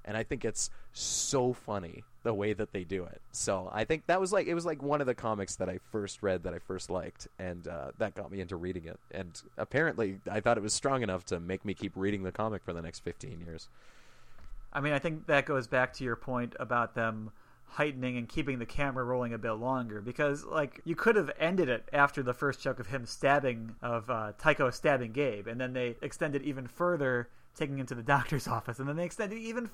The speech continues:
Speaker 2: further by having the ne-, the extra doctor walk in.
Speaker 1: <laughs> Yeah, yeah. They just keep it, it goes further and further and further. They do it beautifully. <laughs> So, I think that one's funny. That's probably gonna be my favorite one.
Speaker 2: Uh, I think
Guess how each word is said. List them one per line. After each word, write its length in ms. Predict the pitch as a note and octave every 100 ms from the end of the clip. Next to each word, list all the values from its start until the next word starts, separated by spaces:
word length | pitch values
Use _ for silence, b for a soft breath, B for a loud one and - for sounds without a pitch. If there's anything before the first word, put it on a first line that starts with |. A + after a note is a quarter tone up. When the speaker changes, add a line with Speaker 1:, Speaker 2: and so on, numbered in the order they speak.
| - -
Speaker 2:
further 560 | A#3+ D4 C4 D#3+ D#3+ B B
by 80 | -
having 280 | D3 E3+ E3
the 80 | D#3
ne-, 140 | D3+ E3
the 180 | D#3+ D3+
extra 240 | D#3+ - D3
doctor 460 | A#2+ D#3+ F#3+ C#3+
walk 320 | A#2+ G#2+ G#2 G#2+
in. 100 | - -
Speaker 1:
<laughs> 100 | -
Yeah, 280 | A#2+ G#2 F2 - -
yeah. 220 | G#2+ F#2+ - -
They 220 | - A2 G#2 F#2+
just 260 | G#2+ -
keep 200 | - A#2+
it, 80 | - -
it 100 | G#2+
goes 280 | G#2 F#2 - -
further 520 | A#2+ A#2 A2+ A2 G#2
and 200 | F#2+ F2+
further 540 | - - F2 E2+ E2+ F2
and 160 | E2+ E2
further. 440 | D#2+ D#2+ D#2 D#2+ - b b b
They 120 | G2+ G2
do 160 | G2+
it 100 | F#2 - - - - - F#2+
beautifully. 480 | G2 G#2+ F2+ - - - - B2+
<laughs> 680 | - G#2+ - - - -
So, 220 | - F#2+ - B
I 100 | C3
think 140 | C3 G#2+
that 120 | F#2+
one's 140 | D#2+
funny. 160 | - - -
That's 180 | B2+ C3+
probably 200 | C#3+ G#2
gonna 140 | F2
be 100 | D#2+ D#2
my 100 | -
favorite 320 | - - -
one. 120 | - - -
Speaker 2:
Uh, 40 |
I 240 | F3 G3+
think 420 | G3 A#3 C4+ -